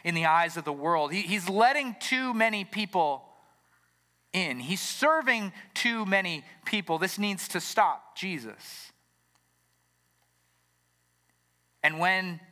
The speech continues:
he finally was arrested, beaten, crucified, you would have been right to think, "Well, there we go. Told you, another young, promising Jewish religious leader throws it all away.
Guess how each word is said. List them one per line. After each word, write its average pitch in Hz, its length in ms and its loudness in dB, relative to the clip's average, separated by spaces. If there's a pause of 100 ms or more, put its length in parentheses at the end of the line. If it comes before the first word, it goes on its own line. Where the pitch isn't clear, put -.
(520)
he 170 120 -2
finally 185 540 2
was 151 240 -4
arrested, 160 580 0
beaten, 180 400 -6
crucified, 175 880 0
you 160 80 -10
would 175 100 -2
have 165 80 -4
been 160 140 -4
right 165 260 0
to 160 80 -10
think, 156 280 -2
"Well, 233 200 8 (540)
there 151 100 0
we 170 80 2
go. 170 240 4 (600)
Told 208 240 4
you, 196 180 0 (260)
another 185 480 4 (120)
young, 202 420 2 (240)
promising 202 720 2
Jewish 196 500 0
religious 175 720 0
leader 202 560 0 (160)
throws 185 420 2
it 214 80 2
all 208 200 6
away. 117 340 -2